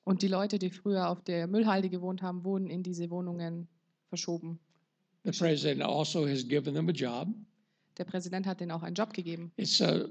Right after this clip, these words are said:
Speaker 2: a job that, uh, very menial jobs like like picking up trash or sweep-, sweeping the streets.
Speaker 1: Ganz einfache Jobs, zum Beispiel Müll aufsammeln oder die Straßen zu fegen.
Speaker 2: And he pays them, uh, the,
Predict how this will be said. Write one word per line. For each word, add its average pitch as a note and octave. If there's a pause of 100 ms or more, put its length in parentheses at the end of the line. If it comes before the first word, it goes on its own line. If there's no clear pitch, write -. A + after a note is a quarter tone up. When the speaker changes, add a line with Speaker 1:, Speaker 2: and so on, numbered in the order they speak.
(160)
Speaker 2:
a -
job C#3
that, C#3
uh, - (240)
very D3
menial C#3
jobs C3
like C3 (520)
like -
picking D3
up -
trash -
or C3+
sweep-, - (160)
sweeping C#3+
the B2
streets. - (360)
Speaker 1:
Ganz F#3+
einfache G3
Jobs, F3
zum F#3+
Beispiel F3
Müll F#3+
aufsammeln F3
oder E3
die E3
Straßen F3
zu F3+
fegen. F3 (400)
Speaker 2:
And A3
he G3+
pays F3+
them, D3
uh, - (120)
the, D3